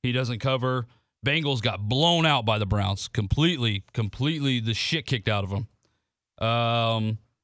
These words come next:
Raiders minus three, that was a loser. And then obviously the Cowboys minus ten was a loser against the Broncos. So Hal went one and four. That brings the Wendy's overall record to twenty-one and nineteen. Yikes.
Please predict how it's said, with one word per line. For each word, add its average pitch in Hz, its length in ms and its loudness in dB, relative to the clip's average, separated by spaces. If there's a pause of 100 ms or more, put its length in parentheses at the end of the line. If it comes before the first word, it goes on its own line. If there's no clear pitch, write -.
(400)
Raiders 156 480 2
minus 151 300 2
three, 147 260 0
that 135 80 2
was 131 160 0
a 131 40 0
loser. 135 420 0
And 131 220 0
then 120 140 2
obviously 110 460 0
the 98 80 -4
Cowboys 101 420 0
minus 98 280 -2
ten 104 200 -4
was 90 160 -2
a 117 60 -6
loser 110 280 -2
against 104 220 -2
the 107 80 -2
Broncos. 113 420 0
So 131 280 2 (340)
Hal 240 240 6
went 254 180 2
one 220 200 2
and 196 100 -2
four. 233 420 4 (1300)
That 165 240 2
brings 180 340 0
the 160 100 0
Wendy's 175 480 0
overall 160 600 2
record 156 420 0
to 143 220 2
twenty-one 160 520 0
and 127 140 2
nineteen. 127 720 0
Yikes. 123 580 -4